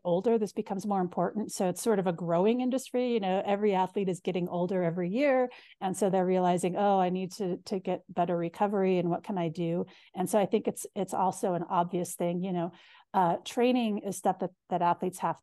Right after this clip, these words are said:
have to do. It's harder to sell products on that, although of course there's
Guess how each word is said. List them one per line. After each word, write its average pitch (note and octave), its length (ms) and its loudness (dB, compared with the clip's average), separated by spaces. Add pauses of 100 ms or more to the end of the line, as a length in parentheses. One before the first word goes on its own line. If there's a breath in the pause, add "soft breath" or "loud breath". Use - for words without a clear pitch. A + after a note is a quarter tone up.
(140)
have F#3 240 -4
to - 140 -8
do. G3 280 0
It's F3+ 140 -2
harder F#3 280 -2
to F#3 100 -6
sell E3 240 -4
products E3+ 460 -2
on E3+ 140 -2
that, E3+ 180 -2
although E3+ 180 -2
of E3 140 -8
course F3+ 220 -6
there's G3 140 -8